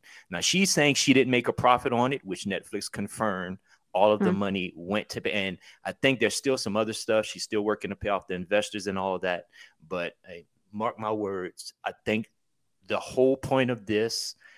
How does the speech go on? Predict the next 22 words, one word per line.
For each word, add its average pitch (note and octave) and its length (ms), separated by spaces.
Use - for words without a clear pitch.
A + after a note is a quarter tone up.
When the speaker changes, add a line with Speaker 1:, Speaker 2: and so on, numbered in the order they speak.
Speaker 1:
her G#2 160
plan G#2+ 500
is G2+ 180
to A2+ 80
do G2+ 120
the F#2+ 100
same G2+ 280
thing G#2 200
those G2 220
three G2+ 200
ladies G#2 380
did G2+ 220
on G2 100
the F2+ 80
Tinder G#2 300
Swindler. G#2+ 480
After G2 260
it's - 140
all G#2 160
said G#2 280
and F2+ 120
done, G2 260